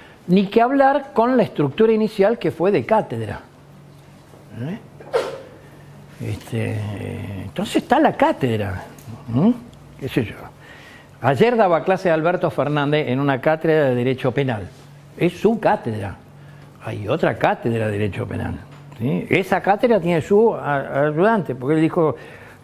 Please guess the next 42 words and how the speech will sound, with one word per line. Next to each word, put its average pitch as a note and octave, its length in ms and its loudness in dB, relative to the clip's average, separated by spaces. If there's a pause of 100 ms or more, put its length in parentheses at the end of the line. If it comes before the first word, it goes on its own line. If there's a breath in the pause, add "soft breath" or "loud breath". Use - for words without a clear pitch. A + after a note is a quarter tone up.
"Yo D#3 160 2
voy, F#3 520 2
fui F#3 260 2
con D3 220 -2
mi C#3+ 100 4
ayudante D#3+ 460 2
que C#3 100 -2
hace D3 180 -2
los C#3+ 140 0
trabajos C3+ 320 -2
prácticos, C3+ 460 0
pero D#3 180 2
como C3 220 -4
estoy E3+ 200 2
con D#3+ 120 -2
el D3+ 80 -4
proceso D#3 360 -2
electoral, F#3 440 2
no D#3+ 80 -2
sé D#3 120 -6
si C#3 120 -6
podré D3 300 -2
estar D#3+ 220 0
de C#3+ 120 0
las C3 160 -2
diez D#3 180 -2
hasta B2+ 180 -8
la B2 120 -8
una C3 160 -8
de B2+ 60 -6
la C3 100 -8
tarde. A2 220 -6 (840 loud breath)
Entonces B2+ 240 -6
por C#3+ 140 0
ahí C#3+ 40 0
me C#3+ 120 0
tengo B2+ 200 0
que B2 100 0
ir D#3 100 4
antes", B2+ 440 -2
pero A2+ 240 -4
esa F#3+ 340 0